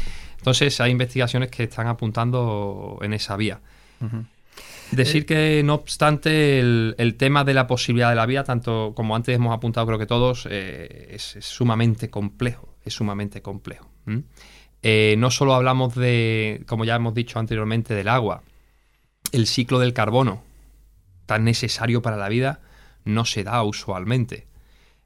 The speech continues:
Speaker 1: Eh, buscamos exoplanetas, incluso salen de vez en cuando noticias en diferentes prensas, eh, inform-, en la dif-, en la prensa, ¿verdad?, informando de que se descubre un planeta que podría ser como la Tierra, un planeta gemelo a la Tierra. Y bueno,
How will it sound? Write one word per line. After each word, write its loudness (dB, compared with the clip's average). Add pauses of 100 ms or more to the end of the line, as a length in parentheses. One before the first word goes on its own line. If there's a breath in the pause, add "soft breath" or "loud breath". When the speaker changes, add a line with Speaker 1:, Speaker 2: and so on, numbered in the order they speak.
(120)
Speaker 1:
Eh, 2 (100)
buscamos 2
exoplanetas, -2
incluso -2
salen 0
de 0
vez 2
en 0
cuando 2
noticias 0
en -4
diferentes -6
prensas, -2 (460 soft breath)
eh, -4
inform-, 0
en 0
la 0
dif-, -4
en -2
la 0
prensa, 0
¿verdad?, 2
informando 0
de 0
que -4
se -4
descubre 2
un 2
planeta 4
que 2
podría 2
ser -2
como -2
la 2
Tierra, -2
un 0
planeta -2
gemelo 0
a 2
la 2
Tierra. -2 (800 soft breath)
Y -6
bueno, 2